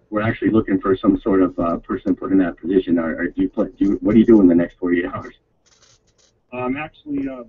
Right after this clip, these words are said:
Speaker 2: working in my shop right now, getting some of the drones ready. We're trying to organize a trip up there tomorrow evening.
Speaker 1: It sounds like you already have the lifeline we're looking for. Can I put you in charge of that,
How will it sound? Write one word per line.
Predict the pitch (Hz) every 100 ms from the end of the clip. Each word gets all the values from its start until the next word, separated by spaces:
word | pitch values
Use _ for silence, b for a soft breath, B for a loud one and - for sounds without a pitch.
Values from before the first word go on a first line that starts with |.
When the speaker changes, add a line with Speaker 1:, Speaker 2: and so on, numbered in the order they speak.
| 220
Speaker 2:
working | 277 -
in | 285
my | 240 -
shop | 277 285
right | 262
now, | 269
getting | 247 - -
some | -
of | 120
the | 110
drones | 123 123 104
ready. | 113 117
We're | 117
trying | 113 123 113
to |
organize | 110 113 117 110
a | -
trip | 117 110
up | 110
there | 117 110
tomorrow | - 104 104 104 104 -
evening. | - - - - - - - - - - - -
Speaker 1:
It | -
sounds | 113 107
like | 104 -
you | 98
already | 95 92
have | 95 95
the | 90
lifeline | 90 95 92 87
we're | 85
looking | 85 90 85
for. | - 82
Can | 78 87
I | 92
put | 98 95 -
you | 92
in | 85
charge | 95 95
of | 92
that, | 90 -